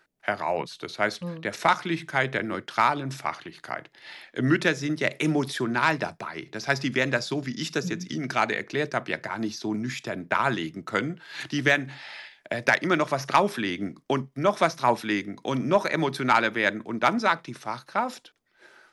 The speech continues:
Speaker 1: "Ach, die Mutter, die übertreibt ja, die Mutter dramatisiert, das ist ja ein bisschen hysterisch, was die sagt. Äh, das ist ja auch, und der Vater, der hat sich so nett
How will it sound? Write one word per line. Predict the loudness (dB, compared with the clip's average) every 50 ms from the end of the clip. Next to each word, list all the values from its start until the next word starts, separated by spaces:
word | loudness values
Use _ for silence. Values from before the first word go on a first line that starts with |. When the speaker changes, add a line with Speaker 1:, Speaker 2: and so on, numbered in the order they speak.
| _ -10 -10
Speaker 1:
"Ach, | -10 -10 -8
die | -8 -6 -4
Mutter, | -4 -4 -4 -4 -2 -4 -2
die | -2 -4
übertreibt | -4 -2 -4 -4 -4 -8 -10 -8 -10 -10 -10 -12 -10 -6
ja, | -4 -2 0 0 -2
die | -2 -4
Mutter | -4 -4 -4 -2 -4 -4
dramatisiert, | -2 -4 -4 -4 -4 -4 -6 -6 -8 -12 -12 -12 -12 -12 -10 -8 -6 -6 -4 -4 -6 -6
das | -8 -8 -8
ist | -8 -8 -8
ja | -8 -8
ein | -10
bisschen | -10 -10 -10 -10 -10
hysterisch, | -10 -10 -12 -10 -8 -6 -4 -4 -4 -4 -4 -6 -6
was | -6 -8 -8 -6
die | -8 -8
sagt. | -4 -2 0 2 4 4 4 2 0 -4 -16 -18 -20 -20 -20 -20 -20 -20 -20 -12 -4 2
Äh, | 2 4 4 2 0
das | -4 -6 -6 -6
ist | -6 -6 -6
ja | -4 0 4
auch, | 4 4 4 2 0 -2
und | -2 0 0
der | 0
Vater, | 0 2 2 2 2 4 2 0
der | 0 2 0 0
hat | 0 -4 -10
sich | -10 -10 -8 -4
so | -2 0 0
nett | 0 0 0 -2 -2 -4 -6 -12 -14 -12